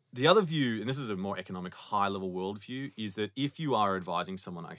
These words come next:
I could imagine over ten, twelve, twenty-five, thirty years, I think there should be a hedge on fiat currency. Um, now, I know a lot of people go towards gold, they go towards silver, um, property and things like that. I think they're great assets,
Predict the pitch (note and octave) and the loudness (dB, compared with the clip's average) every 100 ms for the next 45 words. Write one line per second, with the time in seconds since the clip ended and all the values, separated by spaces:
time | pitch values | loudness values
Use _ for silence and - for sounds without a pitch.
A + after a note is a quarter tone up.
0 | - E2+ F2 F2 E2+ F2+ F2 F2 F#2 F2 | -16 -12 -8 -8 -8 -8 -8 -8 -10 -10
1 | E2+ F2+ F2 E2+ - F2 F2+ F2 E2+ E2+ | -10 -10 -10 -12 -14 -14 -10 -10 -8 -10
2 | - _ _ _ _ _ _ - G#2 F2 | -16 _ _ _ _ _ _ -4 -2 -2
3 | E2+ E2 D#2+ D#2+ - - _ _ - - | -8 -10 -8 -8 -8 -10 _ _ -2 -2
4 | - C3+ C3 A#2+ G2+ - B2+ A2+ A2+ A2 | -2 -6 -4 -2 -2 -4 -4 -4 0 0
5 | - G2+ F#2 F#2 - E2+ - F2+ E2+ - | -2 -4 -4 -6 -10 -12 -10 -10 -10 -12
6 | - - - - _ _ _ _ _ _ | -14 -14 -16 -16 _ _ _ _ _ _
7 | _ _ _ - F2 E2+ E2+ E2 - - | _ _ _ -10 -8 -6 -8 -10 -12 -6
8 | G2+ G2+ G#2+ G#2+ A2 G2+ G2+ G#2+ G2 F#2 | -4 -2 -2 -2 -4 -4 -4 -2 -2 -4
9 | G2 F#2 F2+ F2+ F2+ - _ _ _ F2+ | -4 -2 -2 -4 -8 -14 _ _ _ -14
10 | E2+ F#2 F2 - - F2+ F2 F2+ E2+ E2 | -10 -8 -4 -2 -2 -6 -6 -6 -6 -8
11 | - E2+ E2 D#2 - - F#2+ D#2+ F2 F2 | -10 -12 -12 -12 -16 -8 -6 -6 -8 -10
12 | F2 F2+ F2+ - G2+ G#2 G2 F#2+ E2+ E2 | -10 -10 -8 -8 -8 -6 -6 -6 -8 -6
13 | E2 - A#2+ - | -6 -6 -8 -12